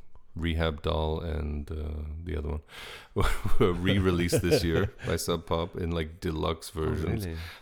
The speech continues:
Speaker 1: They're actually, if you're into that, I mean, that to me is, like,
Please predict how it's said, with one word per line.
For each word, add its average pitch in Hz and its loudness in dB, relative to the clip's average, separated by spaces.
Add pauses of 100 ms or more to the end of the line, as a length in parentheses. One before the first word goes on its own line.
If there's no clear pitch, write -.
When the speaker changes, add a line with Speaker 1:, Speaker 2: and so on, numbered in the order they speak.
(120)
Speaker 1:
They're - -2
actually, 120 -2
if 113 0
you're 135 6
into 120 6
that, 82 0 (840)
I 104 2
mean, 104 4
that 107 2
to 101 0
me 90 2
is, 82 -2
like, 76 -2